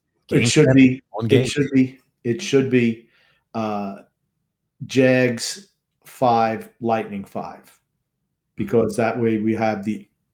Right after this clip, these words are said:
Speaker 1: Islanders, the Jags in eleven means we win six to five.
Speaker 2: No, that's how many wins they have in the playoffs,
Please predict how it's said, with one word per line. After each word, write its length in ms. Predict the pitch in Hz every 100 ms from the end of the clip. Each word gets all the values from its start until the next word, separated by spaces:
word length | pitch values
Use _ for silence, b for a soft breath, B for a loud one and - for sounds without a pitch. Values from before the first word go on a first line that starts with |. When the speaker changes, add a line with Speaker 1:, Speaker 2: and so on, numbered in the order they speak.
| -
Speaker 1:
Islanders, 600 | 120 123 117 110 104 98
the 80 | 110
Jags 560 | 123 120 117 113 - - -
in 120 | 113
eleven 520 | 113 120 147 117 107 - B B B B B 123
means 200 | 120 104
we 120 | 113
win 200 | 113 101
six 260 | 117 101
to 80 | -
five. 300 | 98 78 - _ _ _ _ _
Speaker 2:
No, 260 | 101 90 - _ 87 98
that's 200 | 95 -
how 60 | 98
many 160 | 92
wins 320 | 87 101 90
they 100 | -
have 180 | 82 85
in 60 | 87
the 60 | 85
playoffs, 600 | 90 78 71 - -